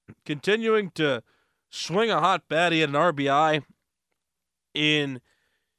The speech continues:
yesterday's win. So I'm thrilled that he's back in the majors. I hope they give him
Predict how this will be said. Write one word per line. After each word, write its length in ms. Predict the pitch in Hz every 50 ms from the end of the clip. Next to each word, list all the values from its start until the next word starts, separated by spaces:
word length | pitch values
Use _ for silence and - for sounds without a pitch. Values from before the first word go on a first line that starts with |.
| _ _ _ _ -
yesterday's 560 | 123 139 165 165 - 170 160 156 143 123 117
win. 560 | 110 107 117 135 147 156 160 160 160 160 156 - _ _ _
So 720 | - - - - 151 147 143 143 139 139 139 135 123 - _ - - -
I'm 260 | - 226 269 269 196
thrilled 420 | - - 175 180 180 170 151 127
that 100 | 139 127
he's 180 | 139 147 143 127
back 260 | 135 151 151 147 -
in 60 | 143
the 80 | 123 120
majors. 400 | 120 123 127 127 117 120 113 113
I 120 | 123 139
hope 200 | 170 214 202 -
they 100 | 147 139
give 280 | 135 135 151 147 123 -
him 260 | 143 131 123 113